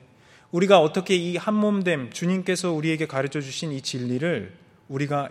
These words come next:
이룰 수가 있겠습니까? 사도 바울은 십삼 절에 다시 한번 그 한 몸을 이룰 수 있는 비결을 가르쳐 줍니다. "유대인이나 헬라인이나 종이나 자유인이나 다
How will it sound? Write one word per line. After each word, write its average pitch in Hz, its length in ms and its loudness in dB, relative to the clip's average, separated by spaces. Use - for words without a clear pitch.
이룰 147 260 -6
수가 143 460 -10
있겠습니까? 113 680 -8
사도 143 240 -6
바울은 123 540 -2
십삼 175 440 0
절에 151 480 2
다시 - 280 -4
한번 147 580 0
그 139 360 2
한 - 180 -2
몸을 190 300 2
이룰 143 200 -4
수 - 140 -10
있는 127 200 -6
비결을 131 640 -2
가르쳐 113 640 -10
줍니다. 101 480 -8
"유대인이나 180 520 6
헬라인이나 175 580 2
종이나 147 400 -2
자유인이나 123 840 -2
다 139 520 -4